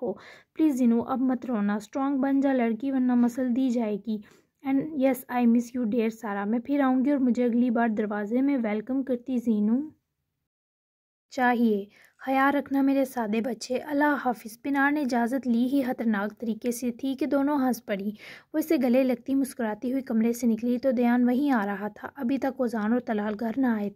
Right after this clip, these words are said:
थे। कमल और फिरोज दोनों अपने अपने रूम में थे। सो पिनार ने सूखा सांस भरा और दयान के साथ ही बाहर निकली। वो सुबह भी दयान के साथ आई थी, सो इसे घर भी दयान ही ड्रॉप करने गया।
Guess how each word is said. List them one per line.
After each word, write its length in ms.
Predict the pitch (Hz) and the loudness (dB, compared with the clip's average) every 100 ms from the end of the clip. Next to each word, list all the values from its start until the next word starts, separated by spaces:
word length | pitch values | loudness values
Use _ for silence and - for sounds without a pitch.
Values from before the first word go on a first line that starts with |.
| 254 | -4
थे। 120 | 254 - - - - | -4 -6 -20 -12 -4
कमल 200 | 302 330 | 2 4
और 60 | |
फिरोज 380 | 320 294 285 285 | 4 2 2 2
दोनों 220 | 262 262 | 0 0
अपने 160 | 262 277 | -2 -4
अपने 260 | 262 277 | -2 0
रूम 220 | 254 240 247 | 2 4 4
में 160 | 262 | 2
थे। 180 | 254 277 | 0 -2
सो 120 | 269 | -2
पिनार 340 | 240 240 220 240 | -2 0 2 0
ने 120 | 262 | 0
सूखा 320 | 262 240 269 | -4 -8 -8
सांस 340 | 262 226 220 220 | -6 -4 -4 -2
भरा 180 | 240 240 | 0 2
और 100 | 262 | 2
दयान 320 | 214 208 233 | 0 0 0
के 140 | 247 | -2
साथ 240 | 269 269 254 | -4 -4 -6
ही 160 | - | -4
बाहर 280 | 247 214 220 | -2 -2 0
निकली। 360 | 220 220 214 190 - - - - | 0 0 -4 -6 -8 -20 -10 -4
वो 40 | |
सुबह 240 | 311 311 311 | 0 4 4
भी 140 | 311 | 4
दयान 340 | 269 254 247 | 2 2 2
के 120 | 247 277 | 2 0
साथ 220 | 262 226 233 | 0 0 0
आई 180 | 240 240 | -2 -2
थी, 100 | 285 | -4
सो 120 | 294 | -2
इसे 180 | 277 277 | -2 -2
घर 200 | 247 240 | -2 -2
भी 140 | 262 | -2
दयान 320 | 226 233 220 | 0 0 0
ही 160 | 220 294 | -2 -2
ड्रॉप 320 | 262 233 214 | 2 2 2
करने 300 | - 208 208 | -2 -2 -2
गया। 260 | 202 208 | -2 -8